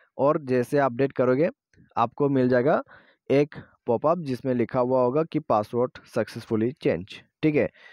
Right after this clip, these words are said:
आपका पासवर्ड चेंज हो जाएगा। तो बहुत ही आसान सा प्रोसेस है,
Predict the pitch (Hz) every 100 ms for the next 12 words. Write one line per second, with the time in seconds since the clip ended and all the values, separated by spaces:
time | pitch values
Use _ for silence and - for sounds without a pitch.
0 | - _ 123 127 156 139 120 131 - 101
1 | 95 87 92 95 - 180 123 127 127 143
2 | 151 160 127 139 131 135 131 117 113 107
3 | 113 104 147